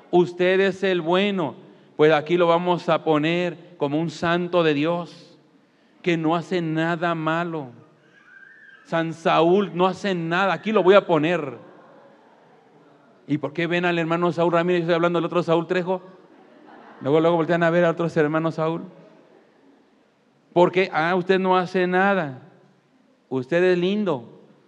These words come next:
¿Qué expresa con su boca? Tiene miel. Usted tiene palabra. Usted dice amar a Dios. Nuestras palabras deben de ser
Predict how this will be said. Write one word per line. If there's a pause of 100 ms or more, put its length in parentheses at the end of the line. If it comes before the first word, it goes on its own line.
¿Qué
expresa
con
su
boca? (1700)
Tiene
miel. (1400)
Usted
tiene
palabra. (520)
Usted
dice
amar
a
Dios. (1500)
Nuestras
palabras
deben
de
ser